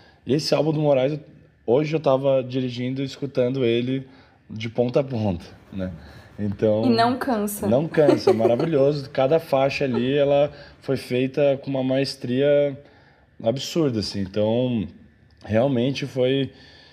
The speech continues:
Speaker 1: um prazer enorme, assim, aprofundar no trabalho dele. E virei fã, assim, sou fã número um. Quem pergunta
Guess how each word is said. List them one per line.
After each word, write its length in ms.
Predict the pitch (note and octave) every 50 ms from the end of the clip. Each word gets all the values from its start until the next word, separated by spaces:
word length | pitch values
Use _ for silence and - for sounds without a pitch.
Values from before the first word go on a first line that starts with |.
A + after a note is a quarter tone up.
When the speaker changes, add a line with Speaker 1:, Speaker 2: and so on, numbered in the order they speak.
| - - _ _ _ -
Speaker 1:
um 100 | A2+ A2
prazer 380 | G2+ C3+ C3 C3 A#2+ C3 C#3 C#3+
enorme, 440 | D3+ D#3 D#3 D3 C#3 C#3+ C#3+ C3
assim, 380 | A#2+ - - B2+ B2+ B2+ B2+ A#2
aprofundar 600 | - - G#2+ - A2+ A2 - - A#2 A2 A2+ A2+
no 80 | A2+ A#2
trabalho 380 | A2+ A#2 A#2 G#2+ A2+ A2 A2+ G#2+
dele. 500 | G2+ G#2 G2+ G#2+ A#2 C3+ D#3 E3+ E3 D3 - - -
E 160 | - - A#2
virei 260 | A#2+ B2 C3+ C#3+ E3+ F3
fã, 280 | F3 - - F3 B2+
assim, 220 | G2 - - F#2+ E2+
sou 180 | - - G#2+
fã 220 | F#2+ - A2 A2+ A#2+
número 320 | C3 C3+ C#3+ D3+ D3+ C#3+
um. 260 | C3 C3+ C#3 D#3 E3
Quem 240 | C#3+ - C3 B2+ C3
pergunta 640 | C3 D3+ C#3 B2+ A2+ A2+ B2+ C#3+ C#3+ - C#3+ C#3+